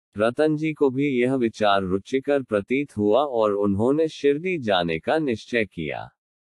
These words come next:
कुछ दिनों के उपरांत वे शिरडी आए और बाबा के दर्शन कर उनके चरणों पर गिरे। उन्होंने एक सुंदर हार बाबा को पहनाकर बहुत से फल फूल भेंट किए।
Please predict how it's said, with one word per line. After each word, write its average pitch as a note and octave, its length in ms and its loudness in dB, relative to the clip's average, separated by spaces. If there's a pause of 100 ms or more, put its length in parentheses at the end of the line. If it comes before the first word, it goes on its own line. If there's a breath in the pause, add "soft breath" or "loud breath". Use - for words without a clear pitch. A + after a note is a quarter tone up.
(540)
कुछ F3 280 -2
दिनों A#2+ 360 4
के D3 160 2
उपरांत A2 640 2
वे A#2 140 0
शिरडी B2+ 480 0
आए A#2+ 300 2
और A2 260 0
बाबा F2+ 420 2
के C3+ 160 0
दर्शन F#2+ 520 0
कर D3 220 0
उनके D3+ 380 2
चरणों F#2+ 480 0
पर F#2+ 220 0
गिरे। C2 460 -8 (920)
उन्होंने D#3+ 500 4
एक B2 320 2
सुंदर C3+ 420 2
हार G#2+ 300 0
बाबा F2+ 400 2
को G#2+ 180 0
पहनाकर A#2+ 640 0
बहुत G2 420 0
से F3+ 160 -2
फल A2 300 2
फूल G#2+ 360 0
भेंट F2+ 260 -2
किए। B1 480 -12